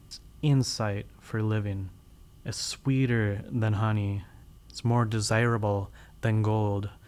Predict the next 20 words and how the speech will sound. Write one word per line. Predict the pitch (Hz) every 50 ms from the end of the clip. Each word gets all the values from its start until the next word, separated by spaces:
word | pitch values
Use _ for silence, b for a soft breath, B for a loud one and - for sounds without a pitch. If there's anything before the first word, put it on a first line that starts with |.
| B B B B
That | - 127 135
means | 139 143 131 -
no | - 131
matter | 120 120 123 127 131 123
what | 120 113 120 123 123 - -
you're | 131 120
chasing | 110 - - 120 117 113 - - 113 113 110
in | 107
life, | 110 110 107 104 104 101 - - - - - - - - - - -
desire | - 113 98 - - 113 113 113 113 113 110
the | 104 107
Word | 104 104 104 104 104
of | 104 - -
God | - 104 104 101 101 104 101 107 104 - -
even | - 131 110 104 107 107 107
more, | 104 107 104 104 101 101 101 101 - - -
because | 107 107 - 123 110 101 - 110
it's | 104 104 - - - - - -
God's | - 113 117 120 120 120 120 120 120 113 117 - - B B B B B B -
words. | - 113 113 113 107 101 101 98 95 - - - - -